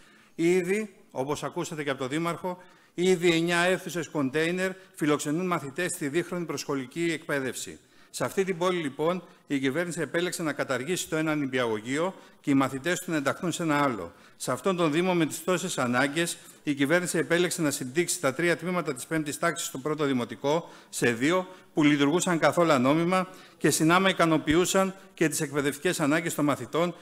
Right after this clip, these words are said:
μόνο και μόνο για να εξοικονομηθεί κάποιος μισθός δασκάλου. Σε αυτόν τον Δήμο, λοιπόν, έχουμε ένα λύκειο που με ευθύνη της πολιτείας, κεντρικής διοίκησης και Δήμου βρίσκεται εδώ και πέντε χρόνια σε κοντέινερ. Τέσσερις φορές μαθητές της τρίτης λυκείου έδωσαν πανελλαδικές εξετάσεις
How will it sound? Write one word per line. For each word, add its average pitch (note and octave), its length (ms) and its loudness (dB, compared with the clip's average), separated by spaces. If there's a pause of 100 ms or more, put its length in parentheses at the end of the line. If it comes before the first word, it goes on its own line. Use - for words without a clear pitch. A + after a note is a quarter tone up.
(120)
μόνο F3+ 240 2
και D#3+ 140 -2
μόνο E3+ 200 0
για E3+ 120 -2
να D#3 60 2
εξοικονομηθεί C3+ 640 0
κάποιος F3 300 0
μισθός D#3 280 -2
δασκάλου. C3 520 -2 (280)
Σε - 140 0
αυτόν F#3 240 4
τον F3+ 140 4
Δήμο, F#3 220 2
λοιπόν, D#3+ 340 0
έχουμε F3 240 0
ένα E3 160 6
λύκειο F3 360 2
που E3 120 -4
με D3 120 4
ευθύνη F#3 280 -2
της E3 140 -4
πολιτείας, D3 600 0 (300)
κεντρικής C#3 440 2
διοίκησης E3+ 360 0
και B2+ 140 2
Δήμου D3 280 0
βρίσκεται D#3 380 -4
εδώ D#3 160 0
και D#3+ 240 2 (220)
πέντε E3+ 260 2
χρόνια F3+ 280 0
σε E3 140 -2
κοντέινερ. D3 580 2 (480)
Τέσσερις F#3 420 4
φορές D#3 300 0
μαθητές D#3 400 0
της - 100 -6
τρίτης E3 280 -2
λυκείου C#3 320 4
έδωσαν F3 340 0
πανελλαδικές D3 640 0
εξετάσεις D#3 640 -4